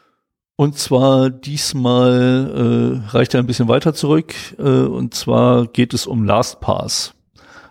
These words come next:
Am ach-, am fünfundzwanzigsten achten diesen Jahres hat LastPass, äh, berichten müssen, dass es ungewöhnliche Aktivitäten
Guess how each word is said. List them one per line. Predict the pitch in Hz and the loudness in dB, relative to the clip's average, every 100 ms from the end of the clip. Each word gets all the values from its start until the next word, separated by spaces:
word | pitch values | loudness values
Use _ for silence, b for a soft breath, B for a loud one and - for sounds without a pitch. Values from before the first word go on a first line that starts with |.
| B | B
Am | 113 | 0
ach-, | 131 - - | 0 -2 -4
am | 113 104 104 | 0 0 -2
fünfundzwanzigsten | - 170 170 151 - - - - | 0 0 0 -2 -4 -8 -8 -4
achten | 139 - - 165 | -4 -4 -4 -4
diesen | 151 147 151 | -4 -4 0
Jahres | 139 135 143 147 - - B B B B | 2 4 4 2 0 -6 B B B B
hat | 127 | 0
LastPass, | 120 113 123 - 120 120 117 - - - | 2 2 0 -2 0 2 2 -2 -6 -2
äh, | 120 113 | 2 2
berichten | 113 110 123 - | 2 0 -2 -2
müssen, | 123 117 131 123 120 | -2 0 0 0 0
dass | 113 - | 0 -2
es | 120 | -4
ungewöhnliche | - 120 113 120 117 135 | -2 -2 0 0 0 -2
Aktivitäten | 113 - 117 104 - 123 127 135 127 127 | -4 -4 -4 -4 0 0 0 -2 -4 -4